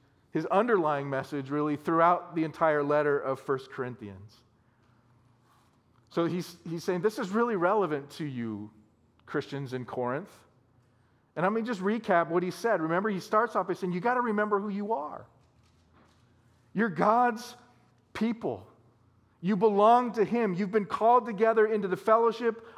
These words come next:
of his Son. That's who you are."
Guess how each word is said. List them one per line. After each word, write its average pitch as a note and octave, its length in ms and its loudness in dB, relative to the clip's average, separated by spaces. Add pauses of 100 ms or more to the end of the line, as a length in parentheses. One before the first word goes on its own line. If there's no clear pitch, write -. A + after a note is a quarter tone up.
(120)
of G#3 300 2
his A3 220 -2
Son. G#3 420 0
That's A3 320 2
who A3+ 140 -6
you G3 280 -2
are." D3 440 -4